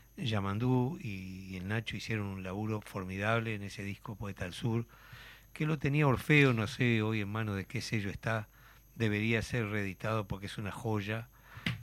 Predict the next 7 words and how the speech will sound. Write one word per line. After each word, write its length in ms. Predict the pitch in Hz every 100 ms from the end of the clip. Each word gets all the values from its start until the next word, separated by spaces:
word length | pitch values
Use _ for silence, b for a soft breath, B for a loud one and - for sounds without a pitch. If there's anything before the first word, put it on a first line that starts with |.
| -
de, 300 | 110 101 101
realmente 560 | 113 120 110 117 110
importantísima 920 | 104 113 98 101 90 - 101 - 98
de 80 | 95
la 80 | 92
música 320 | 98 - 104
uruguaya. 540 | 95 95 101 101 110